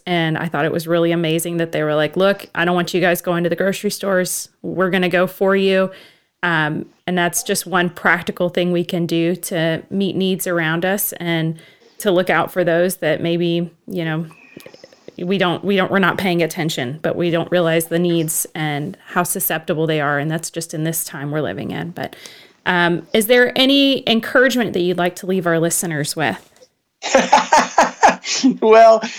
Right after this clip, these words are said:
Speaker 2: uh, one of the, the, the really true things that Mother Teresa, uh, said that I, I, I, you know, dropped a few of her quotes, but one that shaped me is, um,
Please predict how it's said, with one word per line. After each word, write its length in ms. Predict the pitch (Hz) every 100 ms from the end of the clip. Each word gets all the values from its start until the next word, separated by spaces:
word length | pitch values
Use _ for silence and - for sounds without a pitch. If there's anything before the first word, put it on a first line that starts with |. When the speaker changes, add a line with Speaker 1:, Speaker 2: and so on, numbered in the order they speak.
| 185
Speaker 2:
uh, 340 | 220 214 196 185 _ - - - 349 349
one 280 | 269 214 233
of 140 | 214
the, 280 | 202 185 175 _ _
the, 440 | 175 185 170 - - _ 285 233 214 _ -
the 140 | 202 202
really 420 | 214 214 202 185
true 340 | - 214 208
things 440 | 185 202 190 180 165
that 320 | 175 190 -
Mother 360 | 185 190 185
Teresa, 800 | 180 - 185 190 185 185 160 160 - _ -
uh, 420 | 202 165 156 156 -
said 540 | - - 185 175 175
that 160 | 160 156
I, 240 | 160 160
I, 380 | 160 156 160 160 -
I, 120 | 160 156 - -
you 100 | 190
know, 140 | 175
dropped 340 | 160 180 180 170
a 60 |
few 280 | 156 185 180
of 100 | 165
her 120 | 165
quotes, 400 | 156 165 160 160
but 220 | - 196
one 200 | 175 190
that 180 | 180 175
shaped 500 | - - 180 180 -
me 240 | 165 160 151
is, 260 | 143 135
um, 300 | 147 143 143